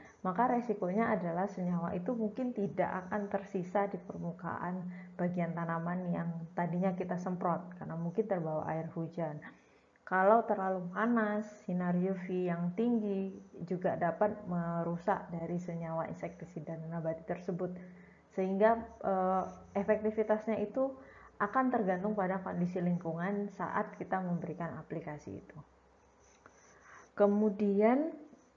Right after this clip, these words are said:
eh, ada beberapa senyawa insektisida nabati yang memang dilaporkan bisa bersifat toksik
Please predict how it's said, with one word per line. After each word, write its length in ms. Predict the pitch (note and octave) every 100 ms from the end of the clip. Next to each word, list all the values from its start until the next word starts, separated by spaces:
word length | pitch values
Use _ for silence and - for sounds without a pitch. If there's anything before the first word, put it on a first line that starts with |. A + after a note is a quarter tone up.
| _ _ _ - _ - - -
eh, 220 | A3+ A3+
ada 300 | - A#3 D#4+
beberapa 480 | D#4+ G3 G3+ G3 G#3+
senyawa 560 | C#4 A3+ G3+ F#3+ G3 G#3
insektisida 640 | G3+ F#3+ - G3+ G3 F3+
nabati 560 | F3 E3+ E3+ E3+ F3 A#3 - - - - -
yang 320 | F#3+ F#3+ F#3+
memang 340 | F3+ F#3+ A#3
dilaporkan 880 | G#3+ G3 F3 F3+ F3+ - G#3 A3+ A#3 -
bisa 640 | E3 F3 F3 - - E3+ D#3 -
bersifat 640 | E3 - E3 - E3+ E3+ - -
toksik 400 | F3 F3+ B3+